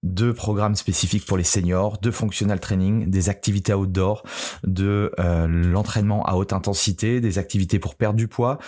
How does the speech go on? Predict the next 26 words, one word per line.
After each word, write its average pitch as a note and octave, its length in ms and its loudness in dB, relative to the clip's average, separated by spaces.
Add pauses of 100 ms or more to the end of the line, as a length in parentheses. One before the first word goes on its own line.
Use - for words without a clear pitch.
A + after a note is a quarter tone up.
(160)
d'employer A2 520 0
des F#2 80 -2
professionnels G2 560 0
certifiés. G#2 580 0
On F#2 80 2
a F2 80 2
parlé F2+ 240 0
de G#2 180 0 (320)
personal G2 460 0
training. G2 480 2
Aujourd'hui, G2+ 540 2 (300)
j'aimerais, F#2+ 500 0
euh, F2 140 0
qu'on G2 200 0
termine, A2+ 540 0 (120)
qu'on G2+ 160 0
par-, F#2 220 0
je E2+ 120 0
vous F#2+ 60 0
partage G2 540 0
justement G2 540 0 (680)
les G2 120 0
tendances G#2 600 0
onze C#3 420 -2
jusqu'à F2 640 2
vingt. G#2 360 0